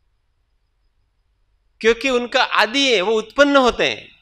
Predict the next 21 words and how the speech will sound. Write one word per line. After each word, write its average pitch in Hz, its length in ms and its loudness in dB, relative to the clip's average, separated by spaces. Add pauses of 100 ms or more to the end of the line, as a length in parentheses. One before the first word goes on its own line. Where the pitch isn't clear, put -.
(2000)
और 202 140 4
उनका 233 260 0
लय 247 260 2
भी 269 200 -2
है, 202 220 2
वो 165 140 -6
नाश 202 360 2
भी 269 100 -2
होते 240 340 0
हैं। 131 80 -14 (300)
उनकी 240 260 0
भक्ति 226 340 -2
करोगे 240 420 4
तो 254 160 2
आप 214 360 2
भी 247 380 -6
उत्पन्न 233 400 -2
होगे, 233 200 4
आप 214 140 6
भी 240 140 -6
मरोगे, 170 380 2